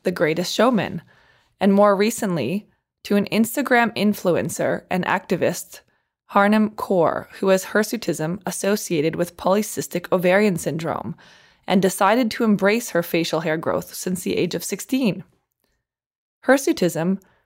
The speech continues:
or male pattern hair growth, is one of the many skin manifestations that can be associated with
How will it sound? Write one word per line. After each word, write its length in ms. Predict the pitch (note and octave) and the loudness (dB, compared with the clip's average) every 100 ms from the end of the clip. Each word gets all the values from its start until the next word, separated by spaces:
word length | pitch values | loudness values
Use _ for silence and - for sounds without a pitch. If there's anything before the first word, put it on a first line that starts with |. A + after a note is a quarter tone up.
| _ _ | _ _
or 160 | - G3 | 4 4
male 280 | G3 G#3 A#3+ | 6 4 4
pattern 360 | A#3+ F3+ F3+ | 2 2 2
hair 240 | E3+ F3+ G3 | 2 0 0
growth, 480 | E3+ F2+ - - - _ _ _ - | 2 0 0 -8 -20 _ _ _ -4
is 160 | A3+ | 2
one 160 | A3 C#4 | 4 2
of 80 | C#4+ | 2
the 100 | B3+ | 4
many 380 | G#3 A3 C4 | 4 4 0
skin 400 | C4+ - A#3 B3 | -2 -4 0 2
manifestations 960 | A3 C#3+ - D#3+ - - - C3 F3 F3+ | 2 2 0 -6 -4 -4 -4 -4 -4 -4
that 160 | - F3+ | -2 -2
can 160 | - F#3 | 0 0
be 120 | G3 | 2
associated 640 | - G#3 A#3 - F3 D#3+ | 0 0 -2 0 0 0
with 160 | D#3+ | -2